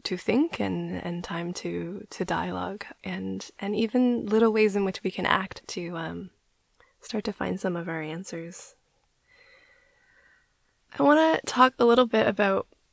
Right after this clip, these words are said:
communities that we've shared. So you, as you know, but those listening won't, uh, so I'll share a bit with them. You were a very pivotal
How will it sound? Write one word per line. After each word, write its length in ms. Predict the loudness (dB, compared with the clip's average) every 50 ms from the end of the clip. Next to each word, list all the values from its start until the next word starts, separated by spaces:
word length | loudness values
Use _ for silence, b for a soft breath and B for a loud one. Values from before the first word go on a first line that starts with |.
| _ _
communities 560 | -4 0 2 4 4 4 4 4 2 0 0
that 140 | 0 -4 -2
we've 240 | 0 -2 -2 0 0
shared. 460 | 0 0 2 0 0 -2 -4 -6 -8 B B B B B B B B B B _ _ _ _ _ _ _ _
So 360 | -6 0 2 4 4 4 2
you, 600 | 0 -2 0 0 2 2 2 2 0 0 -2 0 2
as 180 | 2 4 4 4
you 140 | 6 6 6
know, 420 | 6 6 6 6 6 4 4 2 0
but 120 | 0 0
those 220 | 2 0 2 2 0
listening 420 | 0 0 0 0 0 0 0 2
won't, 400 | 2 2 2 2 2 0 -2 0 0
uh, 180 | -2 -2 0 0
so 160 | 0 2 2
I'll 140 | 4 4 4
share 240 | 4 4 4 4 2
a 40 |
bit 160 | 2 2 2 2
with 140 | 0 0
them. 400 | 0 -2 0 2 2 2 2 0 0 0
You 200 | 0 0 2 4
were 220 | 6 6 6 6
a 140 | 6 4 2
very 520 | 2 2 2 2 4 4 4 4 4 2
pivotal 840 | 0 -2 -6 -6 -6 -4 -2 0 2 2 2 2 2 0 -2 -4